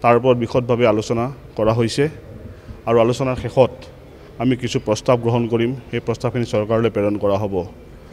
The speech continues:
আমাৰ মূল সমস্যাৰ ভিতৰত আছে এই যিটো কৈৱৰ্ত গোষ্ঠী প্ৰায় দুহাজাৰ বছৰ কাল অসমৰ মুলুকত বসবাস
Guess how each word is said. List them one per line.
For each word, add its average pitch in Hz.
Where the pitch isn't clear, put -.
আমাৰ 135
মূল 143
সমস্যাৰ 135
ভিতৰত 131
আছে 123
এই 143
যিটো 127
কৈৱৰ্ত 131
গোষ্ঠী 117
প্ৰায় 120
দুহাজাৰ 123
বছৰ 107
কাল 120
অসমৰ 120
মুলুকত 110
বসবাস 110